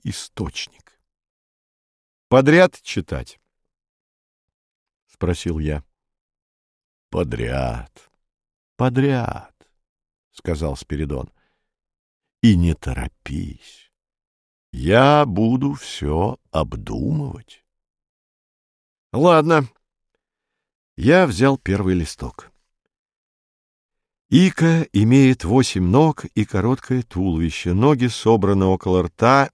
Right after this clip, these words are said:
и на брюхе сжат клюв. Внутри имеет дощечку, содержащую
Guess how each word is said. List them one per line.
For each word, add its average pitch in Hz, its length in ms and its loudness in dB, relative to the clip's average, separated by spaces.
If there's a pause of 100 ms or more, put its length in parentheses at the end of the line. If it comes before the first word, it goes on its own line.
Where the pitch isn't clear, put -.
(140)
и 104 120 0
на 95 160 0
брюхе 110 480 -4
сжат 90 420 -6
клюв. 69 500 -10 (540)
Внутри 127 480 2
имеет 156 400 4
дощечку, 135 800 0
содержащую 104 1000 -2